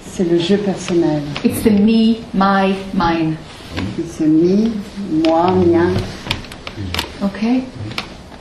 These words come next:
Speaker 2: Now, thoughts can come by,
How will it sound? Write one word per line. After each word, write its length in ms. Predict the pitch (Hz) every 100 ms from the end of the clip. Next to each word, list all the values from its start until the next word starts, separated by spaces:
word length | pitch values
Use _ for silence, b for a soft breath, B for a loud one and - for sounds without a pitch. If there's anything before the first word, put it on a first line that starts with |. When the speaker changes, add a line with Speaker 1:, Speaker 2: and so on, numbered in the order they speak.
| - -
Speaker 2:
Now, 320 | 202 196 165 156 - - - - - - - - - - - - - - - - - - - -
thoughts 460 | 294 277 311 - - -
can 240 | 311 302 -
come 260 | 311 285
by, 400 | 247 190 180 269